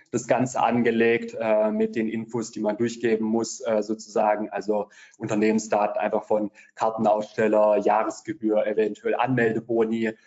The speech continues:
Und der Vorteil hier ist sozusagen, dass man hier Werbeaktionen für seine Kreditkarten anbieten kann, Prämien in Form von Cashbacks,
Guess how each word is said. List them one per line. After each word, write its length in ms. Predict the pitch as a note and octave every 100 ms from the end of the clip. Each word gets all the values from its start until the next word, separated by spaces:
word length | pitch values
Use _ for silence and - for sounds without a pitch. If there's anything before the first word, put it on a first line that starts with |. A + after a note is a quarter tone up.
| _ _ -
Und 120 | A2
der 80 | A2+
Vorteil 420 | B2 A#2 A#2 A2
hier 200 | A#2 A#2
ist 120 | A#2
sozusagen, 480 | A#2 - A2 A2 G#2+
dass 180 | G#2+ -
man 180 | A2
hier 280 | G#2+ A2 A2
Werbeaktionen 840 | A2 A2+ G2+ G#2+ - - A#2 A2 G#2+
für 180 | - A2
seine 240 | G#2+ G#2+
Kreditkarten 580 | - C#3 C3+ C3 A2 -
anbieten 400 | G#2 G#2 A2 -
kann, 360 | - G#2 G#2
Prämien 420 | G#2 A2 A2 G#2 G#2
in 60 |
Form 260 | G2+ G#2+ G#2
von 180 | G#2 -
Cashbacks, 760 | - A2+ - A#2 A2 A2 -